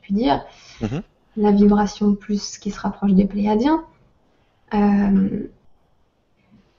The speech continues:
Speaker 1: du coup, je dé-, je les dé-, je détecte immédiatement la vibration inférieure. C'est, euh, inférieure,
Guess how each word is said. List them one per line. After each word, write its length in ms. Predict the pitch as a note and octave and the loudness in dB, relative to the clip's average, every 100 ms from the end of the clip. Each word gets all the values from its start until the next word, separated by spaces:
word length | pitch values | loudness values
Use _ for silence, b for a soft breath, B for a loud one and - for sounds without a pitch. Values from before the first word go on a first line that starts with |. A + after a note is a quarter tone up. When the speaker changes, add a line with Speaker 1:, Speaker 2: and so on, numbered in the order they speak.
| _ _ | _ _
Speaker 1:
du 140 | G3+ G#3 | -2 0
coup, 220 | - C#4 | 6 6
je 160 | G#3+ | 8
dé-, 240 | G#3 F#3+ G#3 | 6 6 6
je 140 | G3+ | 6
les 120 | G#3 | 8
dé-, 220 | G3 G#3+ - | 8 4 0
je 140 | G3+ G#3+ | 0 2
détecte 420 | G#3+ A3 A3+ - | 2 2 0 -2
immédiatement 500 | A3 G#3 G#3 G#3 G#3+ | 0 2 2 0 -2
la 100 | G#3+ | -2
vibration 540 | G3+ F#3+ G3 F#3+ - G#3 | -2 -2 -2 -6 -6 -6
inférieure. 520 | F#3+ G3+ G3+ G3 F#3 _ _ | -6 -6 -6 -8 -10 _ _
C'est, 680 | - - G#3 G#3 G#3+ G#3+ G#3 - | -20 -6 0 0 2 0 0 4
euh, 240 | G3+ G#3 | 4 4
inférieure, 300 | G3+ G3 G3 | 2 0 -2